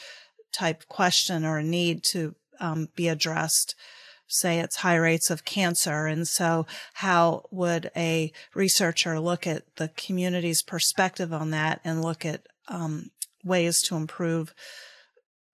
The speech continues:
research around cancer, um, predictors, for example? So it just depends upon the topic. So the framework for community-based participatory research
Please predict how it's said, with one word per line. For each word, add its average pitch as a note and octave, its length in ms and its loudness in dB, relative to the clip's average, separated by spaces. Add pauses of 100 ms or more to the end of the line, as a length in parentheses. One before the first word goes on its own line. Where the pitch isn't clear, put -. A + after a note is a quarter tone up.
research F3 840 2
around E3 460 0
cancer, E3 800 -2 (360)
um, D#3+ 380 -4 (680)
predictors, E3 640 -4
for F#3 140 -8
example? E3 500 -8
So G3+ 380 4 (320)
it - 100 -4
just - 220 2
depends A3+ 360 4
upon G3+ 280 0
the E3+ 80 2
topic. F3 420 2
So F#3 220 2
the F3 120 0
framework G#3 520 0
for E3 360 -4
community-based F3+ 800 -2
participatory - 500 -6
research F3+ 560 0